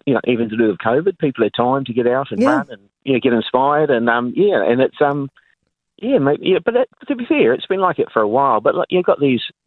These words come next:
Speaker 1: these backyard events now, and I was talking to a guy yesterday who's, you know, run several of them, and he's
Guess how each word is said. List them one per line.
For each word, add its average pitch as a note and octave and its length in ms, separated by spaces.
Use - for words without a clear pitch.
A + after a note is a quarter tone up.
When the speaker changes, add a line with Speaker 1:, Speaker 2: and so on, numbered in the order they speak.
Speaker 1:
these B2+ 200
backyard B2 480
events A#2+ 340
now, D3 340
and G2+ 200
I G#2+ 60
was G#2+ 180
talking G#2 160
to F#2 60
a E2+ 40
guy G2+ 340
yesterday G2 520
who's, G2 200
you A2 60
know, F2+ 80
run F#2+ 300
several A#2 280
of E2+ 100
them, F2 220
and E2+ 180
he's G2 180